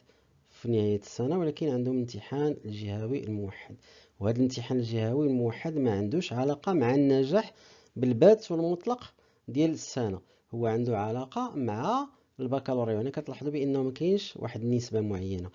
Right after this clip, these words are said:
إذن النسب اللي عندنا هي خمسة وعشرين في المية هنا، خمسة وعشرين في المية هنا، وخمسين في المية هنايا. فالفرض ديال المراقبة المستمرة الأول مع الثاني كيعطينا خمسة وعشرين في المية ديال النسبة ديال النجاح في السنة.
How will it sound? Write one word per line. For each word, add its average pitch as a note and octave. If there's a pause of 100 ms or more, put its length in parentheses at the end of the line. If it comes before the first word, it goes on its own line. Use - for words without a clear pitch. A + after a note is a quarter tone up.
(320)
إذن D3+
النسب G#3
اللي F3+
عندنا D3+
هي A#2+
خمسة A2
وعشرين F#2+
في -
المية F2+
هنا، F3+
خمسة -
وعشرين G2
في -
المية F2+
هنا، F3+ (360)
وخمسين A#2
في -
المية F#2
هنايا. D#2 (600)
فالفرض C3+ (200)
ديال A#2+ (300)
المراقبة B2
المستمرة B2
الأول A2+ (300)
مع F#2+
الثاني D3 (100)
كيعطينا C3
خمسة D3+
وعشرين C3
في -
المية G#2 (560)
ديال A2+
النسبة C3+
ديال D3+
النجاح G3+
في -
السنة. A#3+